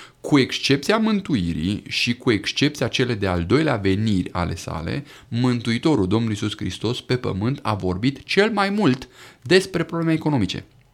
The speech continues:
Multe din pildele pe care le-a dat, învățăturile pe care le-au dat, au fost niște realități de afaceri, de business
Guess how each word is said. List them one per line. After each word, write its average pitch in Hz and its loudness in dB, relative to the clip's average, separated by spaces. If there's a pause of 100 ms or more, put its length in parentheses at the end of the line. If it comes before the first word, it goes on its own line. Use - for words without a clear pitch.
(380)
Multe 175 4
din 151 -2
pildele 180 0
pe - -8
care 95 -2
le-a 101 0
dat, 160 -2
învățăturile 131 -6
pe 120 -8
care 110 -6
le-au 104 -4
dat, 107 -2
au 107 0
fost 180 -2 (260)
niște 160 0
realități 135 -2 (360)
de 127 2
afaceri, 139 2
de 113 4
business 120 -2